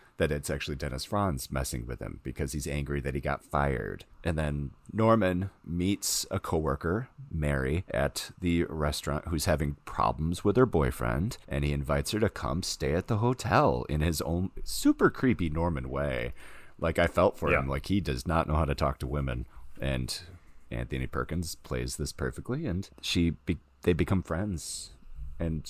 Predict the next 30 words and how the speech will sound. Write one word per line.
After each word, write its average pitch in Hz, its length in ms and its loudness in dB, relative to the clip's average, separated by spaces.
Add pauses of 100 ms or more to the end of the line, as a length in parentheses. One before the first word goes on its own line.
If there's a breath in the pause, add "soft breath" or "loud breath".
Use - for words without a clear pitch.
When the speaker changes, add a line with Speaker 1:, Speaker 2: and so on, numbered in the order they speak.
(100)
Speaker 1:
sh-, - 60 -10
she 92 60 -2
Speaker 2:
Mm-hmm. 80 180 0
Speaker 1:
starts 85 360 0
living 82 320 2
with 85 120 -4
Norman. 95 420 -2 (220)
Speaker 2:
And 95 140 4
she - 160 4
certainly 113 640 8
is 80 640 2
doing 87 260 4
things 82 280 2
against 80 340 0
her - 80 0
best 76 260 2
interests, - 800 -2
which - 380 -2
seemed 78 260 0
a 78 60 2
little, 76 640 2 (220)
they 165 180 8
wrote 214 260 12
it - 160 4
pretty 165 380 6
well 101 600 12
in 90 320 2
that 82 440 6 (160)
sh-, - 300 -4 (120)
any 143 400 6